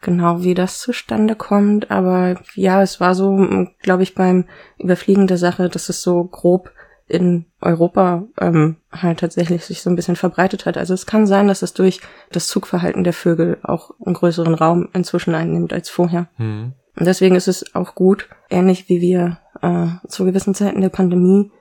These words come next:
Speaker 1: sehr darauf bedacht waren, Masken zu tragen, dann halt eben zu verhindern, dass so Übertragungsorte entstehen wie Wasserquellen oder Futterstellen,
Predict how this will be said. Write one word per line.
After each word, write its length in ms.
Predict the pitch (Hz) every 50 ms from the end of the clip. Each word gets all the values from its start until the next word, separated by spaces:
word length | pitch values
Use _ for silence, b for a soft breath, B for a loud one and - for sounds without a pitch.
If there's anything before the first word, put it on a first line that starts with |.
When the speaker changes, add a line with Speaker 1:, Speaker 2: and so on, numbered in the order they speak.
| B _
Speaker 1:
sehr 300 | - 180 180 180 180 180
darauf 240 | 175 170 180 185 -
bedacht 340 | 190 170 180 185 - - -
waren, 160 | 180 180 170
Masken 360 | 180 202 - - - 196 185
zu 120 | - -
tragen, 680 | 180 - - 165 165 165 165 175 175 180 - - 196 175
dann 260 | 170 165 170 170 160
halt 180 | 180 175 -
eben 400 | - 180 180 170 170 175 - -
zu 120 | - - 170
verhindern, 540 | - - 160 165 170 175 175 170 170 175 165
dass 180 | 170 165 -
so 120 | - - -
Übertragungsorte 920 | 156 165 165 - - - 160 175 170 160 - - - 151 156 - - -
entstehen 540 | 170 165 - - - 165 160 165 165 165
wie 160 | 160 151 - -
Wasserquellen 600 | 180 170 - 165 - - 175 165 170 165 165 165
oder 400 | - 165 160 160 160 156 160 165
Futterstellen, 760 | 160 - - 170 - 175 160 - - - 170 170 165 170 160